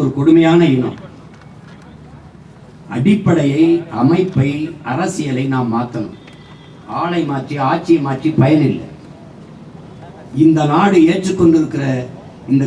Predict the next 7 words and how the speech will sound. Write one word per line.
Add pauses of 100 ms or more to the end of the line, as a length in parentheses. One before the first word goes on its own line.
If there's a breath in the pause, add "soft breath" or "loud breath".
கல்விக்
கொள்கை, (100)
பொருளாதார (140)
கொள்கை, (220)
இந்த
தொழிற்கொள்கை, (1700)
இந்த